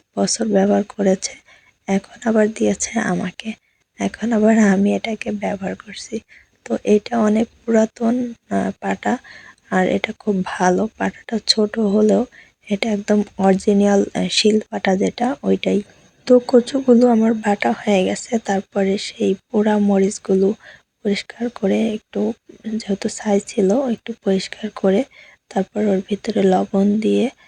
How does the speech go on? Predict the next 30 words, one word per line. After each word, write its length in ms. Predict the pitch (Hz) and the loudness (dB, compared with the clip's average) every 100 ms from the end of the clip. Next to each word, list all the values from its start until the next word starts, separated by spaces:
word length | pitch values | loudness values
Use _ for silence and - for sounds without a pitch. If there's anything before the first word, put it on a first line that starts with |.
| - _ - | -20 _ -6
ভালো 400 | 190 - 196 190 | -6 -4 0 0
করে 280 | 196 - 220 226 | 0 0 0 2
বেটে 360 | 190 208 - | 0 -2 -2
নিচ্ছি। 480 | 220 190 _ - 285 247 - _ _ _ | -2 -4 _ -8 -6 -8 -12 _ _ _
মরিচগুলো 600 | 254 233 240 254 - 254 269 - | 2 6 4 2 2 2 2 0
বাটা 320 | 208 208 226 | -2 0 -2
হয়ে 320 | - - 202 196 | -2 -2 0 0
গেলে 300 | 190 220 - | 0 -2 -6
এখানে 460 | - 202 - - 226 196 | -4 -4 -6 -6 -4 -2
আমি 200 | 196 190 | -2 -2
দিয়ে 260 | 202 202 190 | -2 -2 -2
দেব 240 | 226 - 220 226 - | -2 -4 -2 -4 -4
একদম 440 | 196 - _ 226 220 220 - | -8 -8 _ -4 -4 -4 -6
কাঁচা 380 | 208 202 - | -6 -4 -8
পেঁয়াজ। 400 | 240 - 165 - - - _ _ _ _ _ | -10 -4 -4 -4 -12 -18 _ _ _ _ _
কাঁচা 320 | - 220 - | -4 -4 -4
পেঁয়াজ 300 | 254 240 226 226 - | -2 2 2 2 -4
বলতে 320 | 214 220 220 202 | -2 -2 -2 -2
যে 200 | - 202 196 277 220 _ 208 | -2 -2 -2 -4 -12 _ -8
ভর্তায় 480 | 180 185 - - 240 | -6 -8 -12 -8 -4
আমরা 320 | 202 196 202 196 220 214 208 | -2 -2 -2 -2 -2 -4 -4
ভেজে 400 | 180 202 196 208 | 0 0 2 2
বা 160 | 214 202 - | 0 -2 -2
তেলে 280 | 220 208 220 - - - _ - - | 0 2 0 -4 -18 -20 _ -20 -6
পেঁয়াজ 260 | 214 202 202 | 0 0 0
ব্যবহার 320 | - 196 202 196 | -4 -4 -2 -4
করি 260 | - 196 | -4 -2
সেটা 320 | 226 - 226 196 | -4 -6 -4 -2
না, 100 | 214 240 | 0 -2
একদম 340 | 226 - 190 | -4 -6 -4